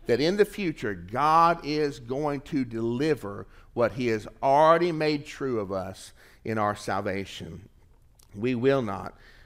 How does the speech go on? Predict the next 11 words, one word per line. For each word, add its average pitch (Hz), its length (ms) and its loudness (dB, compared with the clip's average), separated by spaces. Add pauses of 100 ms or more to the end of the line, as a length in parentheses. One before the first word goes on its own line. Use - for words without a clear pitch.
(120)
be 101 140 -2
lost. 98 480 -4
And 110 100 -8
so 151 220 0
what 160 360 2
protection 107 840 -8 (600)
does 123 220 2
the 117 120 0
guarantee 175 640 0
of 160 80 0
salvation 110 800 -2